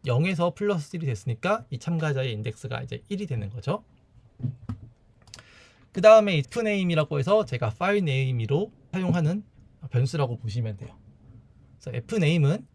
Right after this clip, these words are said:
paste 영 함수를 썼는데 paste 영, SUBJ, 이건 서브젝트라고 보시면 될 것 같고, 그 다음에 포맷 C가 들어갔어요.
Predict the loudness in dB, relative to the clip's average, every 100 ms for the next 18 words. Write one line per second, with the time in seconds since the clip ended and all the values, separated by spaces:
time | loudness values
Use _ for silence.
0 | -20 _ _ _ -8 -6 -6 -6 -2 0
1 | 2 0 0 -2 -2 0 0 -2 -6 _
2 | _ -20 -20 -20 -20 -20 -20 -20 -20 -14
3 | -2 -2 -2 -2 2 2 0 -8 -12 -6
4 | -6 -2 -2 -2 -2 -4 -6 -6 -4 -2
5 | -4 -4 -6 -4 -4 -4 -4 -4 -4 -6
6 | -6 -6 -6 -4 -4 -4 _ _ _ -4
7 | -2 0 -2 -2 -2 -2 -4 -6 -8 _
8 | -10 -8 -8 -12 -14 -20